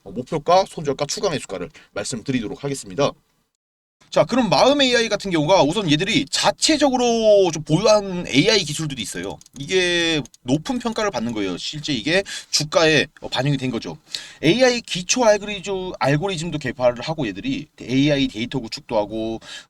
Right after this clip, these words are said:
응용 서비스 개발, 클라우드 서비스, 뭐, 이런 거, 그다음에 뭐, 엣지 에이아이, 인공지능에 좀 필요한 좀 여러 기업 고객들이 있잖아요. 그쪽에 종합적인 에이아이 서비스를 얘들이 실제로 제공하고 있어요. 그렇다 보니까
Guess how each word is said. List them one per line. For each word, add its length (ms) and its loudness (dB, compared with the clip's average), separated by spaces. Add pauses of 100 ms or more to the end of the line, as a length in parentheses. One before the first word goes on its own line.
응용 240 2
서비스 260 -4
개발, 280 -6 (120)
클라우드 380 2
서비스, 480 -10
뭐, 140 -14
이런 180 -2
거, 180 -6 (380)
그다음에 340 -2
뭐, 160 -8
엣지 440 -2
에이아이, 260 -8 (520)
인공지능에 1000 -2
좀 120 -6
필요한 540 0
좀 400 -6
여러 640 4
기업 320 -2
고객들이 380 -6
있잖아요. 560 -6
그쪽에 420 -2 (280)
종합적인 880 0
에이아이 280 4
서비스를 680 -2
얘들이 160 -4
실제로 380 -4
제공하고 400 -4
있어요. 160 -10
그렇다 240 0
보니까 420 0